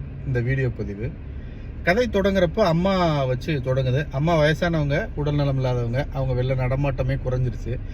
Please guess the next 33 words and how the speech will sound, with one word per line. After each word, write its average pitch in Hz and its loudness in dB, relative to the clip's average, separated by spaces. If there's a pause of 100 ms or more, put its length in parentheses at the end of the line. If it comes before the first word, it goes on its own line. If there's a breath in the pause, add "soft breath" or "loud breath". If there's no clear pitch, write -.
(340 loud breath)
அவங்களுக்கு 151 0
உடம்பு 160 2
சரியில்லைனாலும் 151 0
டாக்டர் 160 2
வீட்டுக்கு 151 0
வந்து 147 0
பார்த்துட்டு 139 0
போவார் 127 2
அப்படின்னு 131 2
தான் 131 2
தொடங்குது. 127 2
ஏன்னா 151 2
அவங்கள 139 2
கார்லயோ 135 0
ஆட்டோலயோ 139 0
வச்சு 139 0
பயணம் 143 0
பண்ணி 131 -2
கூட்டி 131 -6
போக 120 -6
முடியாது 104 -4
அப்படின்னு. 95 -10 (960 loud breath)
அப்போ 190 4
அதுக்கடுத்து 160 2
அப்பாவை 151 4
அறிமுகப்படுத்துறாங்க. 117 -2 (180)
அப்பா 165 2
வந்து 156 2
அம்மாவை 151 4 (520)
சாகுற 135 4
வரைக்கும் 123 0
நல்லா 127 2
பார்த்துக்கிட்டாரு. 127 -2